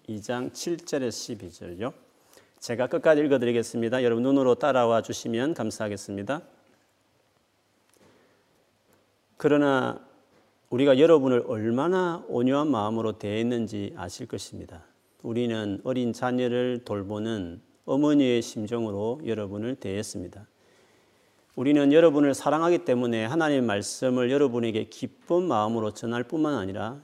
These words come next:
여러분을 위해 우리의 생명까지도 기꺼이 내어줄 수 있습니다. 형제들이여, 여러분은 우리가 얼마나 열심히 일했는지 아실 것입니다. 우리는 복음을 전하는 동안 여러분 누구에게도 짐을,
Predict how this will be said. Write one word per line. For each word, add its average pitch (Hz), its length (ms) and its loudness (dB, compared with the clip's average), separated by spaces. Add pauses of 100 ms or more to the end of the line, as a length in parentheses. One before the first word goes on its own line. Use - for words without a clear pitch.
여러분을 113 580 -2
위해 104 460 -6
우리의 120 360 -2
생명까지도 117 920 -4
기꺼이 135 600 -2
내어줄 120 560 2
수 123 260 -6 (240)
있습니다. 101 520 -10 (920)
형제들이여, 123 840 4
여러분은 123 640 2 (220)
우리가 127 300 2
얼마나 147 540 0
열심히 156 440 0
일했는지 117 580 -4
아실 95 260 -8
것입니다. 107 480 -14 (400)
우리는 120 520 -2
복음을 131 380 2
전하는 117 420 -4
동안 123 480 -4 (640)
여러분 135 500 2
누구에게도 147 540 6
짐을, 151 840 2